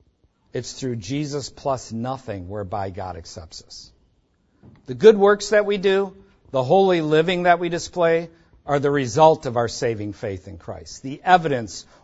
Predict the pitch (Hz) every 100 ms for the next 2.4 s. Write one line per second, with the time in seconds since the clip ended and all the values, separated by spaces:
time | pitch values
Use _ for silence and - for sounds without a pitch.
0 | - 147 135 - - 185 156 - 113 120
1 | 110 131 117 110 95 113 101 - 95 -
2 | 92 87 -